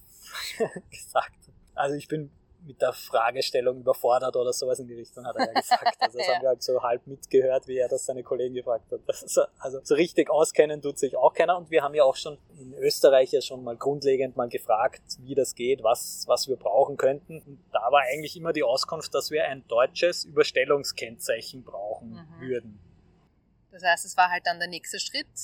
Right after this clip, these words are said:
Speaker 2: wo bekommen wir dieses?
Speaker 1: Ja, da haben wir dann angefangen, also wie haben wir angefangen? Ich hab mal bei irgendeiner Versicherung angerufen.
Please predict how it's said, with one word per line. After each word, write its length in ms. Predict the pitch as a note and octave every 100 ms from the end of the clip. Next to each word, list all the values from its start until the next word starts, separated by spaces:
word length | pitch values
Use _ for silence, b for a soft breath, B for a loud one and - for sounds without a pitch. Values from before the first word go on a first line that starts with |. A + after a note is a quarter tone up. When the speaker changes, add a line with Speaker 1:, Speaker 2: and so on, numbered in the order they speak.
| - _ F3
Speaker 2:
wo 240 | E3+ E3
bekommen 440 | E3 - D#4 E4+ F3+
wir 80 |
dieses? 440 | D#3+ D3+ D3+ - - _ _ _ _ _ _ _ _ _ _ _ _ _
Speaker 1:
Ja, 300 | G#3+ F#3+ A#2+ -
da 240 | B2+ C3+ -
haben 180 | C#3
wir 100 | C#3+
dann 160 | D3+ D#3+
angefangen, 840 | D3 C3+ C#3 - D3+ E3+ G#3+ A#3 B B B
also 260 | C3 B2 A#2+ - C3+
wie 160 | C#3+
haben 100 | E3
wir 120 | F3+ C3+
angefangen? 300 | F3 - G3+
Ich 80 |
hab 100 | -
mal 140 | C3 C3
bei 140 | - C3+ _ _ _ _ -
irgendeiner 380 | F#3 F3+ C3+ B2
Versicherung 480 | B2 - A#2 A#2+ A#2
angerufen. 560 | A#2 C3+ D#3+ E3+ A#3